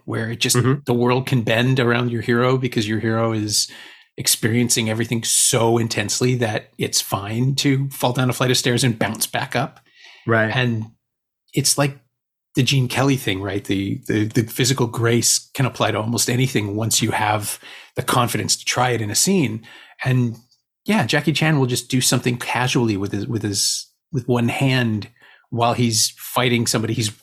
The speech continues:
Speaker 1: like, reaching behind him for something. And, and the act of reaching and the gesticulation on his hand is so elaborate and ridiculous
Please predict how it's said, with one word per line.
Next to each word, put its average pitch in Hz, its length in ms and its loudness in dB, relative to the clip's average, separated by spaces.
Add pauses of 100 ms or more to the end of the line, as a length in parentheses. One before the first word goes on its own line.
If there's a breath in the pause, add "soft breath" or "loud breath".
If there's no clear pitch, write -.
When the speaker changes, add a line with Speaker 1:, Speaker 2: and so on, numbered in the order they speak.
(120)
Speaker 1:
like, 127 220 0 (140)
reaching 139 280 4
behind 127 300 2
him 120 100 -2
for 131 100 0
something. 113 320 0
And, 120 240 -4 (100)
and 139 140 2
the 135 160 2
act 139 300 -2
of 120 180 0
reaching 131 340 2
and 127 100 2
the 117 60 0
gesticulation 131 960 2
on 131 120 2
his 120 140 -2
hand 123 300 0
is 123 140 2
so 135 360 2
elaborate 120 460 0
and 117 120 -2
ridiculous 123 580 0